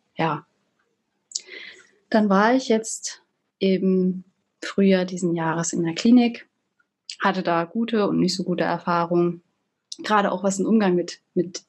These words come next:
DIS anging, war halt die Klinik nicht sonderlich gut aufgestellt, möchte ich mal sagen. Ähm,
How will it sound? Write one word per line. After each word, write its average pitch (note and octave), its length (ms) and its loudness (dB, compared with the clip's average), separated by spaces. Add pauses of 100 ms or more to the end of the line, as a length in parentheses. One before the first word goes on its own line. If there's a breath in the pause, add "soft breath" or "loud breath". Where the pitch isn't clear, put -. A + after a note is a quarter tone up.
(100)
DIS G#3+ 240 0
anging, G3+ 640 2
war F3 240 -2
halt E3 380 -2 (500)
die - 40 -20
Klinik F3+ 380 4
nicht F#3 200 0
sonderlich E3+ 680 -4 (600)
gut G3 260 2
aufgestellt, F#3 640 0
möchte F3+ 180 0
ich F#3 120 -10
mal F#3 100 2
sagen. F3+ 440 0 (1080 loud breath)
Ähm, E3+ 480 0